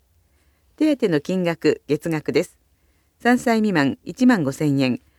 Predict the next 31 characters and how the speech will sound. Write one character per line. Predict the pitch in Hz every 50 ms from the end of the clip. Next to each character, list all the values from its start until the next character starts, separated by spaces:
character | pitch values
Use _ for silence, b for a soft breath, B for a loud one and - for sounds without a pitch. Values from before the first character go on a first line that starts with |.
| _ _ _
三 | - 247 262 247
歳 | - 202 190 -
か | - 156
ら | 151 160
小 | - 269 269 269
学 | 269 285 269 -
校 | - 160 160 160
修 | - 240 240 240
了 | 226 233 233 220
前 | 220 226 202 175
の | 147 135 127 - - -
第 | 175 185 170 143 143
一 | 160
子、 | - - - - 131 127 - - _
第 | 165 185 180 156 139
二 | 147 160
子、 | 147 - - 127 - - _ _ _ _ _
一 | - 143 - 165 156
万 | 156 143 143 135
円。 | 123 120 117 107 - _ _ _ _ _ _ _ _ _ _ -
三 | 262 277 285 -
歳 | - 220 214 -
か | - 160
ら | 156 139 - -
小 | - - 254 262
学 | 254 247 254 254 -
校 | - - 160 156
修 | - - 233 240 240
了 | 226 233 233 226
前 | 214 220 208 185
の | 151 139 139